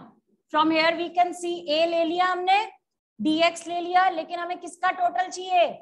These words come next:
F into D X का। तो next column would be F into D X। This is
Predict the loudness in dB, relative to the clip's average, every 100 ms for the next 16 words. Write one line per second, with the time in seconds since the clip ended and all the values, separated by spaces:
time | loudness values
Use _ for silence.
0 | _ _ _ _ _ _ _ 0 0 -2
1 | -6 -4 -2 -2 -2 -2 -4 -6 -8 -18
2 | -20 -20 _ _ _ _ _ _ -6 -4
3 | -2 -4 -6 0 0 0 -4 -6 -4 2
4 | 4 4 0 -18 _ _ _ _ _ _
5 | _ _ _ -2 -2 -2 -6 -2 0 0
6 | -2 0 -2 -6 -20 _ -4 -2 -2 -2
7 | -8 -12 -12 -8 -8 -8